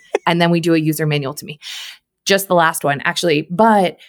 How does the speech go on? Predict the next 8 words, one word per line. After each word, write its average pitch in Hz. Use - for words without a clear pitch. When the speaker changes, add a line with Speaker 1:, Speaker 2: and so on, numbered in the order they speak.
Speaker 2:
uh, 175
I've 180
had 202
that -
scenario 165
where 156
because 190
our 170